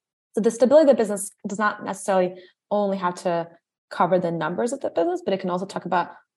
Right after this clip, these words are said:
why do the stakeholders involved matter and how does that contribute to a successful and stable business,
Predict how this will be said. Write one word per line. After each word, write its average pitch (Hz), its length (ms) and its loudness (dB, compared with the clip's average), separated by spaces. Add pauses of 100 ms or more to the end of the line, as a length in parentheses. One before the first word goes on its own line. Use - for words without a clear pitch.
(160)
why 196 500 6
do 190 180 0
the 175 380 -2
stakeholders 180 640 -4
involved 175 560 -2
matter 185 580 -2 (280)
and 185 180 -4
how 180 240 0
does 180 220 -2
that - 380 -2 (480)
contribute 180 640 -2
to 165 440 -4 (720)
a 196 100 2
successful 180 720 -6
and 165 140 -6
stable 170 320 -6
business, - 560 -10